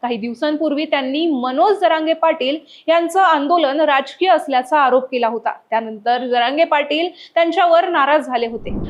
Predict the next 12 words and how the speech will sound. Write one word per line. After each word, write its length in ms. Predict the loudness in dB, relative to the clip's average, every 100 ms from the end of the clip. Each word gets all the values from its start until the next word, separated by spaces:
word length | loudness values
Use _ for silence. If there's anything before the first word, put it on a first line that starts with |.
| -2
आता 240 | 2 2
वर्तमानात 580 | 2 2 0 0 -2 -2 -4
येऊ. 120 | -6 -8 _ _ -2
विधानसभेत 680 | 2 2 2 2 2 2 2
जरांगे 400 | 2 2 2 2
पाटील 400 | 2 0 -2 -4
पश्चिम 480 | -2 -4 -2 -2
मराठवाड्याकडे 840 | 0 0 0 0 0 -2 -2 -2 0
जास्त 320 | 0 0 -2
लक्ष 220 | -2 -2
देणार 340 | -4 -4 -4 -6
आहे. 160 | -6